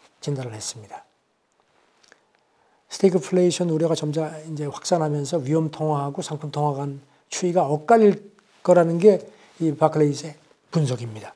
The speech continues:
왜냐하면은 에너지 수출국 통화가 위험 심리 위축에도 그 시장 평균 수익률을 상회할 수 있다는 게 이쪽 진단입니다. 그 지텐 통화 가운데 노르웨이 크로네하고 캐나다 달러를 거명을 했고요.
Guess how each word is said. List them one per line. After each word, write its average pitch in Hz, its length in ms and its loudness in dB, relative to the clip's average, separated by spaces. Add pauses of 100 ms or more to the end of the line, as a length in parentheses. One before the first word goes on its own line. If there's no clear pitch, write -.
왜냐하면은 180 580 2
에너지 170 260 2
수출국 175 440 0
통화가 175 760 6 (300)
위험 160 240 2
심리 165 260 0
위축에도 156 760 2 (260)
그 151 100 -6
시장 160 320 2
평균 151 280 0
수익률을 147 360 -2
상회할 156 380 -2
수 147 120 -2
있다는 160 380 2
게 147 120 2
이쪽 147 420 -6
진단입니다. 117 680 -12 (840)
그 151 140 -8
지텐 202 280 4
통화 190 220 6
가운데 185 340 6
노르웨이 175 380 8
크로네하고 175 1000 2 (280)
캐나다 160 300 2
달러를 135 600 0
거명을 143 320 -6
했고요. 123 340 -10